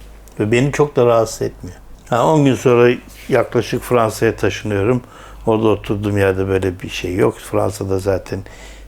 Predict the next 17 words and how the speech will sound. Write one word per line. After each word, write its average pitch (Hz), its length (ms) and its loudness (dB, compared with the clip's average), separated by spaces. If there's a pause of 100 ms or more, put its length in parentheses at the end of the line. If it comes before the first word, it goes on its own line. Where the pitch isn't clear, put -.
(420)
böyle 95 260 0
bir - 120 -8
izin 98 420 -2
yok. 110 400 0 (920)
Almanya'da 151 480 4
da 175 80 6
yok 214 220 4
ya, 165 200 2
bu, 165 220 4
bu, 170 180 2
bu 165 80 2
cami 139 340 2
çok 143 220 2
önceden 120 400 4
almış 135 460 2
bu 104 60 -6
izni. 87 320 -10